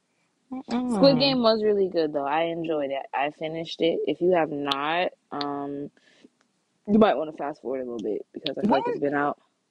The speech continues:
Speaker 1: long
Speaker 2: when is the
Speaker 1: enough.
Speaker 2: proper time? When, when is the proper time for spoilers on the T L?
Speaker 1: I
Speaker 2: When?
Speaker 1: say if it's been out,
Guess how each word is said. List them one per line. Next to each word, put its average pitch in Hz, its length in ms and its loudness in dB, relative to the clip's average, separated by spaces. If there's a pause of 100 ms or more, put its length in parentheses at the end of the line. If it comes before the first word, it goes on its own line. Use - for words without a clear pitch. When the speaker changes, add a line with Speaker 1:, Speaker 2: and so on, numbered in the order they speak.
(180)
Speaker 1:
long 269 120 0
Speaker 2:
when 466 120 -2
is 427 60 2
the 277 60 -4
Speaker 1:
enough. 277 140 0
Speaker 2:
proper 240 300 2
time? 160 420 -4
When, 381 320 -4
when 311 220 -6 (320)
is 247 240 0
the 220 100 -2
proper 214 480 2
time 196 380 -4
for 185 140 -12
spoilers 180 640 0
on 170 180 -4
the 160 80 -10
T 147 440 0
L? - 220 0
Speaker 1:
I 220 480 6
Speaker 2:
When? 269 80 2
Speaker 1:
say 190 800 4
if 170 220 0
it's 170 220 -4
been 185 320 -2
out, 165 440 0